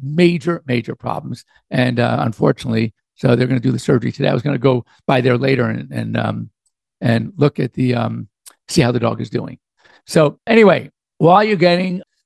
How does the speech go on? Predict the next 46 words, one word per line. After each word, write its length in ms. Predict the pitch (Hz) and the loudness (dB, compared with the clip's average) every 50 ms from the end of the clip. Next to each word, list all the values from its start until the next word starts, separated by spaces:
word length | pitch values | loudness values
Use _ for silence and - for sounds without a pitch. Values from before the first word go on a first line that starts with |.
| _ - | _ -4
ethical 640 | 180 175 147 - - 165 160 - - 156 - - - | -2 -2 -2 -2 -6 -6 -6 -6 -6 -8 -8 -8 -12
breeders, 460 | 123 120 - 185 190 185 185 147 - _ _ - - - | -8 -4 -2 -2 0 0 0 -2 -4 _ _ -20 -6 0
okay, 240 | - 254 240 - 185 | 2 2 4 4 4
you 340 | 185 196 196 202 - 240 190 | 4 4 4 2 2 2 4
know 80 | 190 190 | 4 6
what? 220 | 190 220 - - | 6 4 4 2
That's 180 | - 190 180 - | 0 -4 -4 -4
great. 480 | - - - 170 170 110 - - - - _ | -2 2 4 4 4 4 0 -8 -18 -20 _
So 140 | _ - 156 | _ 0 4
let's 160 | 175 214 - | 4 4 4
talk 240 | - 190 202 - - | 4 2 2 2 2
about 220 | 165 151 135 - | 0 0 0 0
that 240 | - 127 110 - - _ _ - | -2 -4 -4 -4 -8 _ _ -6
because 220 | - 135 131 120 | -4 -2 0 0
United 320 | 127 151 180 214 233 196 | 0 0 0 0 0 0
Frenchies, 520 | - 180 180 180 - - 185 180 160 - - _ _ _ _ _ _ _ - | 0 0 0 0 0 0 0 0 -2 -4 -10 _ _ _ _ _ _ _ -2
I 100 | - 165 | 0 0
will 160 | 160 151 147 | 2 0 0
tell 200 | - - 185 208 | 2 4 6 6
you, 280 | 196 196 196 190 190 - | 6 6 4 2 0 -6
I 140 | - 160 143 | -4 -2 0
hear 140 | 127 170 185 | 2 2 2
about 180 | 170 160 143 | 2 0 0
all 160 | - - 180 | 0 0 0
this, 200 | 190 190 - - - _ - | 0 0 -4 -6 -8 _ -2
this 200 | 156 156 147 - | 0 0 2 2
all 140 | 160 156 151 | 2 2 2
the 120 | 135 131 | 0 -2
time, 360 | - - 196 196 185 190 165 - - - - | -2 0 0 0 0 0 -4 -6 -12 -12 -4
and 120 | 196 147 147 | -2 0 2
I 80 | 143 | 2
agree 320 | 147 139 113 135 160 196 196 | 2 0 0 2 2 2 2
with 140 | 190 165 | 2 2
you 220 | - 170 170 170 - _ _ | 2 2 2 0 -2 _ _
totally. 540 | - - 190 220 - - 214 214 208 196 - _ _ _ _ _ _ - | -4 0 2 2 2 2 2 2 2 0 -2 _ _ _ _ _ _ 0
We 120 | - 156 | 2 4
are 100 | 151 151 | 4 4
seeing, 300 | - - - 196 202 190 | 2 2 2 2 2 2
getting 240 | 147 156 190 214 202 | 2 0 0 0 0
to 80 | - 208 | -2 -2
the 80 | 208 | -2
point 360 | - - 151 151 147 151 180 _ _ _ _ _ _ _ _ | -2 -2 -2 0 0 -2 -4 _ _ _ _ _ _ _ _
where 160 | - 151 143 | 0 2 2
Frenchies 800 | - - - 180 190 202 180 - 151 143 139 139 135 - - _ _ _ _ _ - | 0 0 0 0 0 0 -2 -4 -4 -4 -4 -4 -6 -10 -18 _ _ _ _ _ 0
are 320 | 139 139 135 135 - - _ _ _ - | 2 2 2 0 -2 -6 _ _ _ -6
not 300 | - 147 156 185 - - | -2 0 0 0 0 -4